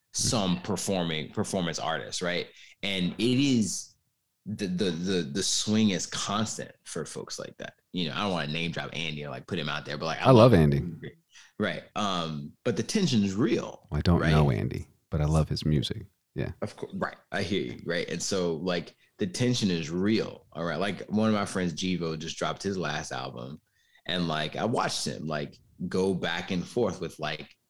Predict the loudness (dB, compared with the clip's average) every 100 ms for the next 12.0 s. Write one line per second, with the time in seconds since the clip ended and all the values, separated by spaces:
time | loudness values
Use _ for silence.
0 | _ -10 0 4 4 2 -2 -4 -4 -4
1 | -4 -4 -6 -6 -6 -2 0 0 -2 -4
2 | -4 -2 -4 -4 -4 -4 -4 -6 -4 -4
3 | -4 -12 -20 _ _ _ -4 -4 -6 -10
4 | -20 -20 -20 _ -4 -2 -2 -2 -4 -6
5 | -2 0 0 2 2 0 -4 _ _ _
6 | _ _ _ _ _ _ -20 _ _ _
7 | _ 0 2 4 0 0 -2 0 0 -2
8 | -8 -12 _ _ _ 0 2 4 4 2
9 | 2 2 2 0 2 0 0 2 2 0
10 | -2 -4 -2 0 -4 -8 _ _ -2 -2
11 | -2 -8 -8 -6 -4 -4 -6 -8 -10